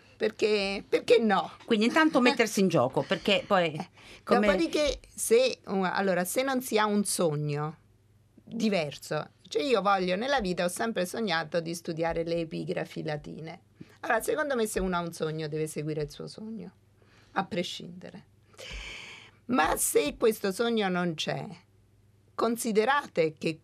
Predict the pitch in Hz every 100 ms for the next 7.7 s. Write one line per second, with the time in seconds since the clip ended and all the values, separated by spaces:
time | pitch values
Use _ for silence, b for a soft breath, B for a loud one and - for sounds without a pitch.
0 | - 254 294 - - 214 190 175 151 147
1 | 151 151 170 _ _ - 254 269 240 233
2 | 226 226 - 269 - 233 202 - 190 185
3 | 185 170 156 175 - 160 196 233 - 302
4 | - 180 175 175 180 170 165 - B B
5 | B B B B 214 269 262 185 180 180
6 | 180 180 175 165 170 165 160 160 202 214
7 | 175 165 160 160 170 175 175